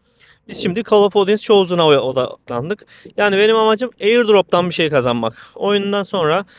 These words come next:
ufak tefek etkinlikler oluyor, bir şeyler oluyor. Orayı takip etmek beni yorar.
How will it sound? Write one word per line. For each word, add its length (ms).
ufak 220
tefek 240
etkinlikler 540
oluyor, 200
bir 60
şeyler 200
oluyor. 340
Orayı 260
takip 320
etmek 300
beni 160
yorar. 320